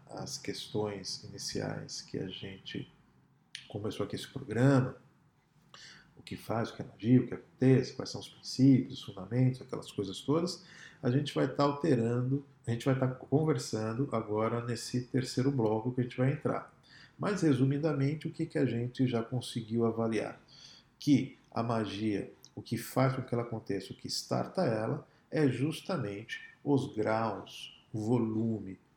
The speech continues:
o tamanho da nossa me-, do nosso merecimento ou da nossa necessidade.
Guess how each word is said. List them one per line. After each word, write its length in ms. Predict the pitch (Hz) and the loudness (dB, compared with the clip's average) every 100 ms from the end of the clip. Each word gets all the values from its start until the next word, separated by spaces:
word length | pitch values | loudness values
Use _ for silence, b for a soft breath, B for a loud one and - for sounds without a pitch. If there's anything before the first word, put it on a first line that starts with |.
| - | -10
o 80 | - | -10
tamanho 840 | - 127 107 110 107 104 104 135 b b | 0 2 2 -2 -4 -4 -4 -6 b b
da 160 | 117 131 | 2 2
nossa 520 | 110 104 92 - 95 104 | 4 -2 -6 -8 -6 0
me-, 200 | 135 135 | 2 2
do 240 | 110 110 | 0 2
nosso 500 | 117 147 135 - 104 | 4 4 2 -4 -8
merecimento 840 | 101 101 - 107 107 110 131 139 b b | -6 -6 -6 -6 -4 -4 -4 -6 b b
ou 240 | - 123 123 | -2 2 2
da 160 | 120 | 2
nossa 340 | 113 104 - 104 | 0 -4 -4 -8
necessidade. 880 | 107 - 107 - 110 95 - - | -6 -6 -6 -4 -4 -6 -8 -12